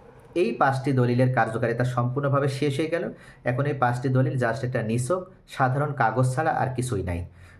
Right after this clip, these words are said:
যদি কোনো ব্যক্তি দীর্ঘদিন ধরে জমিটা দখলেও থাকে, তাহলেও তাকে এখন জমি ছেড়ে দিতে হবে। যদি সেই ফলস দলিল অনুযায়ী নিজের নামে কোনো রেকর্ডও করে নেয়, তাহলেও মনে রাখবেন ওই রেকর্ড অনুযায়ী কিন্তু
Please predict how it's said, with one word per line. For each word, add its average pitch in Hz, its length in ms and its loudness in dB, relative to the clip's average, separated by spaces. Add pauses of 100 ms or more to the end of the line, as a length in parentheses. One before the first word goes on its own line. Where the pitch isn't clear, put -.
(100)
যদি 131 200 -2
কোনো 175 180 0
ব্যক্তি 170 560 -4
দীর্ঘদিন 135 640 0
ধরে 156 160 0
জমিটা 135 300 0
দখলেও 127 380 0
থাকে, 160 320 -6 (300)
তাহলেও 151 300 0
তাকে 127 200 0
এখন 139 240 -2
জমি 113 200 0
ছেড়ে 113 220 0
দিতে 101 220 -6
হবে। 90 200 -4 (680)
যদি 160 240 0
সেই 175 280 -2
ফলস 156 300 0
দলিল 131 280 2
অনুযায়ী 127 380 4 (300)
নিজের 131 280 2
নামে 151 180 0
কোনো 160 220 0
রেকর্ডও 127 400 0
করে 117 240 0
নেয়, 92 240 -6 (280)
তাহলেও 165 320 2
মনে 151 180 0
রাখবেন 147 380 0
ওই 131 160 4
রেকর্ড 131 280 2
অনুযায়ী 165 440 2
কিন্তু 127 260 0